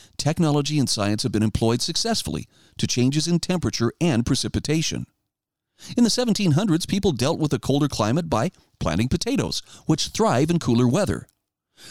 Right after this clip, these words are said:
They also learned how to use water power, wind, and most critically, fossil fuels, which made life bearable in the icy cities of the north and later with air conditioning in the brutally hot south.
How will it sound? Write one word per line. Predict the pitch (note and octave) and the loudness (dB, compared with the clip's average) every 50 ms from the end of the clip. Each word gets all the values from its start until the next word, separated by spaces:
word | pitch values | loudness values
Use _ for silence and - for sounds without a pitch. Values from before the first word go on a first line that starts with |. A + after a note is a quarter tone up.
| - - | -6 -2
They | - C#3 | 0 2
also | F3 A#3+ C4 - A3+ G3+ | 2 2 2 2 2 2
learned | E3 D#3+ F3 F3+ E3+ | 2 2 2 2 2
how | D#3+ E3+ | 2 2
to | D#3 | 2
use | C3 A#2 C3+ C3 - - | 4 4 2 2 2 0
water | F2+ F#2 A#2 C#3+ F#3 | 0 0 2 2 0
power, | F3 - E3 D#3+ D#3 F3 F#3 - - - - _ | 0 0 2 2 2 2 0 -2 -6 -14 -10 _
wind, | - G#2+ A#2+ C3 D3+ F#3+ G3+ - - - - _ - | 0 2 2 2 2 0 0 -2 -6 -18 -20 _ -4
and | A#2+ B2 C3+ | -2 0 2
most | E3 G#3+ G#3+ - - | 2 2 0 -2 0
critically, | - A#3 G#3 F#3+ - E3+ F#3+ | 0 0 0 0 0 0 0
fossil | G3 - B2 G#2 A2 - - G3 G3 | 0 0 0 0 0 0 0 -2 0
fuels, | - - G3+ C3 A#2 C3+ C#3+ | 0 2 2 2 2 2 2
which | C#3+ C#3+ - - | 0 -2 0 0
made | G2+ A#2+ C#3 | 0 0 2
life | B2+ B2+ C#3+ D#3 - | 2 0 0 0 -2
bearable | C#3 B2 G#3 G3 E3+ C3 A2 C3+ C#3 - - - - - | 0 0 2 2 2 2 2 0 -2 -4 -8 -16 -6 -2
in | D3 E3 G3+ | 0 0 2
the | A3+ A#3 G3+ - | 0 0 -2 -2
icy | - C#3+ D#3+ D#3+ - F#3 | -2 0 0 0 0 -2
cities | F3 - - D3 C#3+ E3 D#3+ E3+ | -2 -2 0 0 0 -2 -2 -4
of | F3+ F#3+ | -2 0
the | G3+ | 0
north | E3+ C3+ F#2+ G#2 A#2 - - - - - - - - | 2 2 2 2 0 -2 -6 -14 -20 -20 -20 -8 -4
and | - B2 C3+ D#3+ E3 - - | -2 0 0 0 0 0 2
later | B2 B2 A#2+ A#2+ D#3+ | 2 2 4 4 2
with | E3 D#3 E3+ - | 2 0 0 0
air | - G3 G#3+ | -2 -2 0
conditioning | - G3 C#3+ A2+ G2 - - B2 C3 | 2 2 2 2 2 2 2 2 2
in | D3 D3+ | 2 2
the | D#3+ | 0
brutally | C#3+ - F#2+ F#2+ G#2 G#2+ A2 | 0 0 0 2 2 2 2
hot | G2+ - A2 A2 G#2+ - | 2 0 0 0 0 -2
south. | - - G3+ F#3 B2 - - - - | -2 -2 -2 -2 -2 -4 -6 -10 -16